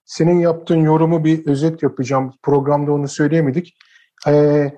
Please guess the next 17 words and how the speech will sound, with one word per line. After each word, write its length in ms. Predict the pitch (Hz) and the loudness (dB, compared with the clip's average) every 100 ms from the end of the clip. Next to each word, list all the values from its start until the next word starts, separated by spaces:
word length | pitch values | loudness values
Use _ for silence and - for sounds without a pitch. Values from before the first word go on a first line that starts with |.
| _ | _
bütün 500 | - - - 160 214 | -20 -12 -6 0 2
dinleyenlere 640 | 165 175 175 180 175 175 180 | 4 2 2 2 2 2 0
seslenerek 760 | 175 156 - 139 143 175 196 - _ _ _ - | 0 -2 -2 -4 0 0 -2 -8 _ _ _ -4
hepimizin 480 | 254 254 196 165 | -2 2 2 2
içinde 420 | 180 165 175 196 196 | 0 0 0 2 2
bir 100 | 180 | 2
ıssız 400 | 160 - 180 160 | 0 0 0 2
ada 260 | 147 151 | 2 4
var. 280 | 131 117 117 - | 2 0 -6 -4
Hepimiz 380 | 156 175 175 147 | -2 0 0 0
onu 160 | 165 | -2
keşfetmek 640 | 160 160 156 165 165 165 147 | 0 -2 -2 -6 -6 -8 -4
üzere 240 | 143 160 | 0 2
yola 260 | 151 156 165 | 4 2 0
çıkmalıyız. 680 | - - 123 110 107 - 143 | -6 -4 -4 -4 -8 -8 0
Doğru 240 | 156 196 | 2 2
mu 300 | 165 120 - | 2 -2 -10